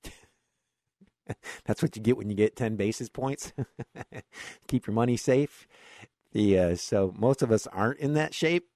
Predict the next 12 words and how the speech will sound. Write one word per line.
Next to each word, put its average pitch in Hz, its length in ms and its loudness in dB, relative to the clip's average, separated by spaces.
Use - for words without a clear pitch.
So 113 640 2
<laughs> - 40 -4
we're, 208 180 4
most 110 380 0
of 135 100 0
us 123 160 2
will 110 120 2
never 110 360 2
be 143 280 4
in 160 100 4
that 165 180 2
shape. 180 360 0